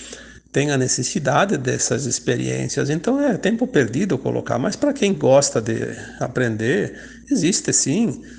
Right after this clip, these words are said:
O próprio Robson Pinheiro, ele tem muitos livros que falam disso, né? É um dos m-, que mais trabalha nessa questão, né, de, sobre as trevas, sobre as, a escuridão, né, sobre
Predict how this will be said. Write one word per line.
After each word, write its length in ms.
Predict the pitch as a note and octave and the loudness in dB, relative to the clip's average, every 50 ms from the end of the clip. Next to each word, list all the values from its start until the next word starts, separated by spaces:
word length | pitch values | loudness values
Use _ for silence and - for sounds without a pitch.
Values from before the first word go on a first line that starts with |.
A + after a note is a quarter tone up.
| - - - - - - | -20 -20 -20 -20 -10 -6
O 180 | A#2 A2+ A#2 A#2 | -4 -4 -4 -4
próprio 340 | - C3+ C#3 C3+ - C3+ | -2 -2 -2 0 0 0
Robson 400 | B2+ C3 B2+ B2+ D3 - - A#2 | 0 2 0 0 -2 -2 -4 -4
Pinheiro, 540 | G#2+ - B2 A#2 A#2 A#2+ B2+ C#3 F#3 G3+ D3 | -2 0 0 0 0 0 2 2 2 2 2
ele 120 | A#2+ A#2+ A#2 | 0 -2 -2
tem 360 | - A#2+ A#2+ B2 B2+ B2 A#2 | -2 0 0 2 0 0 0
muitos 600 | A2+ A2+ A2+ A2+ A#2 A#2+ D3 D#3 - F3+ D#3+ D3 | -2 -2 -4 -2 0 0 -2 0 0 -2 -2 -2
livros 460 | A#2+ A2+ A#2+ D#3 G3 G#3+ - C3 - | 0 0 0 0 0 0 -2 -2 -2
que 120 | - - | -4 -6
falam 400 | - - C#3+ C3 B2+ B2 B2 B2 | -4 -4 -2 0 0 0 -2 -2
disso, 420 | A#2 B2 B2 F3+ - - - - A2+ | -4 -4 -4 -4 -4 -4 -4 -2 -2
né? 260 | A2+ B2+ D3+ F#3+ G3+ - - - | -2 0 0 -2 -2 -4 -4 -2
É 100 | B2+ B2 | -2 0
um 140 | B2 B2+ C3 | 0 0 -2
dos 220 | B2 A#2 G#2+ - | -2 -2 -4 -4
m-, 200 | A2+ A2+ A2+ A2+ - - - - _ - | -4 -4 -4 -6 -8 -16 -20 -20 _ -10
que 80 | - - | -6 -6
mais 380 | A2+ A2 A#2 C#3 E3+ F#3 - - | -4 -2 0 2 2 2 0 -2
trabalha 640 | - - B2 A#2+ A2+ A2+ A2+ B2 C3+ D#3+ E3+ D3 | -2 -2 -2 -2 -2 -2 -2 0 0 2 2 2
nessa 320 | B2+ A#2+ A2+ A2 - - A2+ | 0 0 0 0 -2 -2 -2
questão, 560 | - - A#2 - - - B2+ B2+ C#3 D#3+ C#3 | -4 -4 -6 -6 -4 -2 -2 0 0 0 -2
né, 220 | A2+ A#2 C3 C#3+ | -2 -2 -2 -2
de, 180 | C3 B2+ B2 B2 - - - - - - - - - | -2 -2 -2 -4 -6 -10 -16 -18 -18 -18 -20 -18 -16
sobre 280 | - - B2+ A#2+ B2+ B2+ | -8 -6 -4 -2 0 0
as 140 | A#2+ - - | 0 0 -2
trevas, 460 | - B2 B2+ B2+ C#3 C#3+ B2+ A#2+ A#2 | -2 -2 0 2 2 2 2 0 -2
sobre 240 | - B2+ A2+ A#2+ A#2+ | -2 -2 -2 -2 -2
as, 280 | A#2 - - - - | -2 -4 -6 -6 -4
a 80 | - C3+ | -4 -2
escuridão, 800 | A2 - - - B2+ C3 B2 A2+ G#2 A2 A2+ A#2+ B2+ C#3+ C#3 A#2 | -2 -2 -2 -2 0 0 0 -2 0 0 2 2 2 2 2 0
né, 220 | A2 A2+ C3 B2+ | -2 -2 -2 -2
sobre 540 | B2 - - B2 A#2+ A#2+ A2+ A2+ A2+ A2 | -2 -2 -4 -2 -2 0 0 0 0 -4